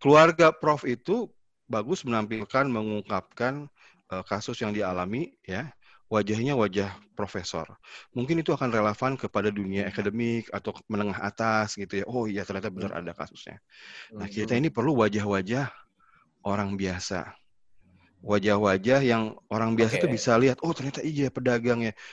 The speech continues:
Speaker 1: Oh iya, ternyata ini ya, eh, apa namanya, eh, warga biasa. Oh, petani kena. Oh, buruh kena juga." Butuh wajah-wajah itu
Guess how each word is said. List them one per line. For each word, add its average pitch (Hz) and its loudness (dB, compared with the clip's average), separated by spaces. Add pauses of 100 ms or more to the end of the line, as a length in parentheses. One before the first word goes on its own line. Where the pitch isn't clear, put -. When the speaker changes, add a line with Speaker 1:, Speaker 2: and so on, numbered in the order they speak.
(160)
Speaker 1:
Oh 160 2
iya, 143 2
ternyata 135 -4
ini 135 -4
ya, 113 -6 (480)
eh, 110 0
apa 123 -4
namanya, 117 -2
eh, 101 -2
warga 113 2
biasa. 107 -4
Oh, 165 -2
petani 151 -2
kena. 143 -4 (480)
Oh, 170 4
buruh 160 8
kena 139 2
juga." 120 -2
Butuh 185 0
wajah-wajah 110 2
itu 147 -8